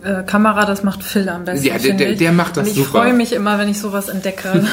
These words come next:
Speaker 2: <laughs> Ja.
Speaker 1: So ein kleiner Erfolg immer.
Speaker 2: Ich, ich finde aber auch, ich freue mich halt auch über jede Szene, die irgendwie auf dem Sofa stattfindet oder sonst wo, weil man erwartet dann zwischendurch einfach, es passiert so eine komplett skurrile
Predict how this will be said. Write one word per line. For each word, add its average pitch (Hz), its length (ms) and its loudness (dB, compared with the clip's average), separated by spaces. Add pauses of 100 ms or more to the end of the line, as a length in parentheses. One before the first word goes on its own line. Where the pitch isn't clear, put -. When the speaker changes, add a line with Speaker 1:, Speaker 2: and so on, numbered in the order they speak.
(220)
Speaker 2:
<laughs> 180 300 2
Ja. 127 220 0 (160)
Speaker 1:
So 226 140 4
ein - 80 4
kleiner 220 260 2
Erfolg 208 500 0
immer. 190 300 -2 (160)
Speaker 2:
Ich, 135 160 -4
ich 151 100 -4
finde 202 220 2
aber - 220 -4
auch, - 180 -8 (220)
ich 131 100 -8
freue 170 160 2
mich 196 160 4
halt 151 140 0
auch 135 160 -6 (100)
über 151 160 4
jede 175 560 0
Szene, 180 400 2
die 151 160 -6
irgendwie 156 380 2
auf 135 120 -6
dem 123 120 -8
Sofa 156 480 0
stattfindet 151 720 -4
oder 123 220 -4
sonst 127 360 -4
wo, 139 160 2 (300)
weil 139 480 4 (320)
man 147 180 2
erwartet 151 520 0
dann 131 160 2
zwischendurch 147 480 0
einfach, 151 160 0
es 139 100 -2
passiert 196 320 -2
so 175 80 -4
eine 147 160 -2
komplett 170 480 -2
skurrile 196 640 -2